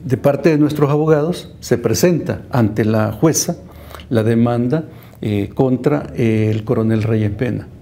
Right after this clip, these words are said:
que dicho sea de paso, vive en Estados Unidos. Y se, eh, se le pide que se haga la orden de captura, ¿verdad? O sea, eh, se le está intimando ya, ¿no? Se le está acusando directamente.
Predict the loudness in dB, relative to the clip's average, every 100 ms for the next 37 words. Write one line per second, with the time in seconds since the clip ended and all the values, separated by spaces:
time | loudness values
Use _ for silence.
0 | -6 -2 -2 -2 -2 0 2 2 0 -2
1 | -2 -4 -2 -2 -4 -2 -4 -4 -10 -10
2 | -10 -14 -18 -20 -20 -20 -20 -6 0 2
3 | 2 2 0 -4 -10 -10 -2 -2 0 0
4 | 2 2 0 0 0 0 -2 -6 -16 -8
5 | 0 2 4 2 2 -2 -6 -16 -20 -12
6 | -2 -2 0 -2 0 2 2 2 0 -2
7 | -2 -4 -8 -10 -8 -8 -12 -18 -14 -12
8 | -8 -8 -10 -14 -20 -20 -20 -14 -8 -2
9 | 0 -2 -4 -4 -2 -2 -2 -2 0 2
10 | 0 0 0 0 -2 -4 -8 -10 -10 -10
11 | -10 -4 -4 -2 -2 -2 -4 -8 -6 -4
12 | -4 -6 -8 -8 -10 -10 -10 -14 -18